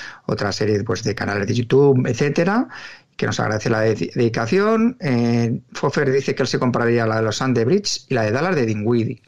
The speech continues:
Y Johnny Brusco, eh,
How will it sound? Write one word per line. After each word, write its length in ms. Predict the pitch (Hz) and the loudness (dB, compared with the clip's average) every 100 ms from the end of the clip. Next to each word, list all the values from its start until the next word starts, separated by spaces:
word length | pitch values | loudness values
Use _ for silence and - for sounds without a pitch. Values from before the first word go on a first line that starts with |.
| - - - - - | -18 -16 -18 -10 -2
Y 120 | 117 | 0
Johnny 200 | 147 151 | 2 2
Brusco, 720 | 170 196 - 226 247 254 254 - | 2 2 2 0 2 2 -2 -4
eh, 840 | 147 131 127 123 123 123 120 120 | 0 2 2 2 0 0 -2 -4